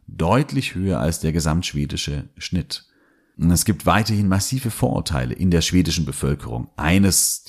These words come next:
dieser Vorurteile ist beispielsweise, dass der schwedische Staat alle Samen massiv finanziell unterstützen würde. De facto werden aber nur die Rentierzüchter finanziell unterstützt, genauso wie auch schwedische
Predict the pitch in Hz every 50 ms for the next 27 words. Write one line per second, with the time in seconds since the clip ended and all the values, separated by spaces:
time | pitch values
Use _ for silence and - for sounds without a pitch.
0 | - - - - - 73 73 73 69 - 82 85 92 95 95 - 87 78 76 73
1 | - - 80 85 - - _ - 78 80 90 107 - - - 73 - - 58 55
2 | 60 67 65 60 - - - - - - 76 76 - - 80 90 85 80 71 67
3 | - - 78 78 87 98 - - - - 92 92 90 85 71 69 71 71 78 87
4 | 90 87 85 80 76 76 82 85 85 - - - - 123 131 123 - - - 113
5 | 104 101 92 85 - 85 85 80 73 85 82 80 - - - - - - - -
6 | - 110 - - - - - - _ _ _ _ _ _ _ _ _ _ - -
7 | - 76 - 87 95 - - - - 101 98 98 87 - - - 98 - 80 92
8 | 196 - - - - 87 85 90 87 85 85 82 87 87 87 85 82 95 101 117
9 | 143 139 - - - - - - - 110 110 - - 110 95 - - _ _ _
10 | _ _ _ _ _ - - - 107 98 87 76 67 - 67 62 53 52 55 53
11 | 52 - - - 57 - - - - - 78 80 82 82 87 92 82 82 80 71
12 | 82 87 - - 71 80 78 - - _ _ - - - 82 82 80 78 80 -
13 | 87